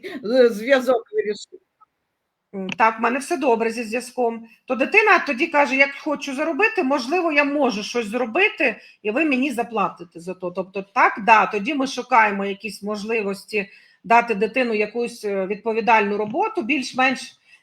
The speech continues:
Speaker 2: і вона ж там, ну, нап-, наприклад, у мене діти там заробляли, вони ходили, носили посилки на Нову пошту, вони розуміли, що їм треба правильно вказати номер телефона, адресу, да, тобто отримувача, хто є відправник,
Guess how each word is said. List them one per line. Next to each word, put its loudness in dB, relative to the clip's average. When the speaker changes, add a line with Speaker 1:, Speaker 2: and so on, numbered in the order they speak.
Speaker 2:
і 0
вона 2
ж -8
там, -2
ну, -2
нап-, -2
наприклад, 2
у -2
мене 0
діти -6
там -4
заробляли, 0
вони 2
ходили, 6
носили -4
посилки -4
на -2
Нову -4
пошту, -2
вони 2
розуміли, -2
що -6
їм -4
треба -4
правильно 0
вказати -4
номер -4
телефона, -2
адресу, 4
да, 2
тобто -8
отримувача, 0
хто -8
є -2
відправник, 0